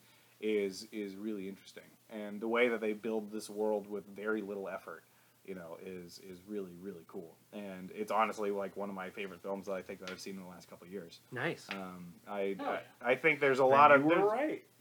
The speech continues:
Speaker 3: Yeah.
Speaker 4: Saying it was
Speaker 1: Th-,
Speaker 4: T J's movie.
Speaker 1: there's,
Speaker 3: I, I
Speaker 1: there's,
Speaker 3: know how to
Speaker 1: yeah,
Speaker 3: pick 'em.
Speaker 1: there's a lot of gold in them thar hills, you know, like, there's a lot of rewatch value to
Speaker 4: Yeah.
Speaker 1: this film,
Speaker 2: Mm-hmm.
Speaker 1: and so I, I think that
Speaker 4: Well, The
Speaker 1: when,
Speaker 4: Witch.
Speaker 1: yeah,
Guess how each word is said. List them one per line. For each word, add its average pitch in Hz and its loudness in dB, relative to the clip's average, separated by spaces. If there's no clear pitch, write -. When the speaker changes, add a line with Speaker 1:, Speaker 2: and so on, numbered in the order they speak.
Speaker 3:
Yeah. - 2
Speaker 4:
Saying 135 6
it 208 2
was 196 4
Speaker 1:
Th-, 202 -2
Speaker 4:
T 226 0
J's 226 -2
movie. 294 4
Speaker 1:
there's, 185 8
Speaker 3:
I, 139 -8
I 143 -4
Speaker 1:
there's, - 6
Speaker 3:
know - 2
how 233 4
to 214 0
Speaker 1:
yeah, 302 6
Speaker 3:
pick - -6
'em. 165 4
Speaker 1:
there's 214 10
a 220 10
lot 202 12
of 175 0
gold 180 4
in 160 -2
them 143 2
thar 120 6
hills, 107 -2
you 123 -4
know, 110 0
like, 113 2
there's 127 2
a 135 0
lot 135 6
of 127 2
rewatch 131 2
value 101 -2
to 170 4
Speaker 4:
Yeah. 113 4
Speaker 1:
this 104 -2
film, 165 -2
Speaker 2:
Mm-hmm. 180 -10
Speaker 1:
and 190 -14
so 202 2
I, 98 -2
I 104 -4
think 110 -10
that 104 -4
Speaker 4:
Well, 113 0
The 117 0
Speaker 1:
when, 113 0
Speaker 4:
Witch. 110 4
Speaker 1:
yeah, 98 -8